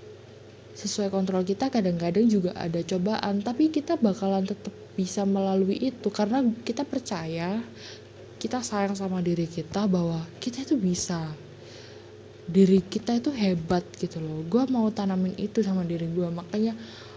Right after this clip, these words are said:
dua puluh satu tahun hidup udah ngapain aja, yang pastinya udah explore diri, yang bisa membuat diri gua sendiri menjadi lebih baik, menjadi semakin mencintai diri sendiri,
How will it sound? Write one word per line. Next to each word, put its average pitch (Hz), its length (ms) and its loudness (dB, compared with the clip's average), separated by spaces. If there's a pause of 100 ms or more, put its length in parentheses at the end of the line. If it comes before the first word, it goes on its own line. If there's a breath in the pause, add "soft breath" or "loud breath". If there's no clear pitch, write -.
(180 loud breath)
dua 226 320 8
puluh 247 160 2
satu 233 240 -2
tahun 196 400 0 (320)
hidup 175 320 4 (480)
udah 185 240 4
ngapain 175 400 -6
aja, 214 400 2 (240)
yang 180 160 -2
pastinya 185 360 -2
udah 180 240 0
explore 175 440 -4
diri, 170 440 2 (880 loud breath)
yang 180 240 0
bisa 202 400 0
membuat 185 640 -2 (320)
diri 226 360 6
gua 196 280 6
sendiri 170 560 -4 (560)
menjadi 180 400 4
lebih 170 240 2
baik, 160 400 -2 (1200 loud breath)
menjadi 180 480 6
semakin 175 720 -2
mencintai 170 400 -4
diri 165 200 -2
sendiri, 160 520 -2